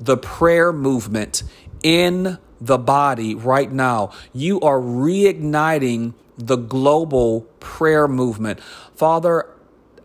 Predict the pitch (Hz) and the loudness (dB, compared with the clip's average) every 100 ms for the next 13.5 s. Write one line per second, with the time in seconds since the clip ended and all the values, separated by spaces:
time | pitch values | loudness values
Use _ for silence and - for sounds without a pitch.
0 | _ 143 170 170 135 - - 147 - 135 | _ 0 2 2 0 2 0 0 -6 -4
1 | 131 127 127 - 143 123 107 - 131 117 | -2 -2 -4 -4 -2 -2 -4 -6 -8 -4
2 | 123 123 120 - 98 101 - - - - | -2 -2 -2 -4 -6 -6 -6 -6 -12 -20
3 | - - 127 139 160 - 135 151 143 - | -20 -8 0 0 0 -4 -2 -2 -2 -4
4 | 135 131 127 - 123 107 - - - - | -2 -2 -2 -4 -2 -2 -6 -12 -16 -20
5 | _ - _ - 139 143 143 139 196 190 | _ -20 _ -8 0 2 0 -2 -4 -4
6 | - 151 143 139 - 151 143 139 131 127 | -2 -2 0 -2 -2 -2 -2 -4 -2 -2
7 | 135 135 - 107 107 - 143 151 160 151 | -2 -2 -4 -6 -6 -2 2 2 2 0
8 | 147 143 - 127 - 143 139 135 131 131 | -2 -2 -4 -6 -4 -4 -4 -2 -2 0
9 | 127 123 - 113 107 107 101 104 - _ | 0 -2 -2 -4 -4 -6 -6 -10 -16 _
10 | _ _ - _ _ _ _ _ - - | _ _ -20 _ _ _ _ _ -20 -20
11 | - - 123 135 131 160 175 165 143 - | -20 -4 2 2 2 0 0 0 0 -2
12 | - 165 143 107 101 - _ - 120 139 | 2 2 4 2 -2 -8 _ -12 -4 -2
13 | 131 - 123 101 98 | 0 0 0 -4 -10